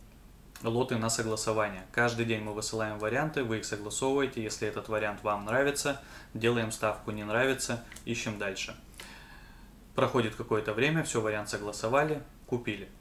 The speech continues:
То есть после покупки автомобиля, э, выставляется нашим менеджером инвойс на проплату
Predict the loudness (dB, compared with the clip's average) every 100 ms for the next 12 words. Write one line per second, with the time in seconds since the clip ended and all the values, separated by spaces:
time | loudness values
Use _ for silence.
0 | -18 -18 -18 -6 -6 -4 0 0 2 0
1 | 0 -2 0 -2 0 -2 0 2 0 -2
2 | -10 -20 -20 -20 -20 -20 -20 -6 4 6
3 | 6 4 0 2 4 4 2 -2 -2 -4
4 | -2 -2 -2 -4 -6 -2 2 4 2 0
5 | -2 -2 2 4 2 -2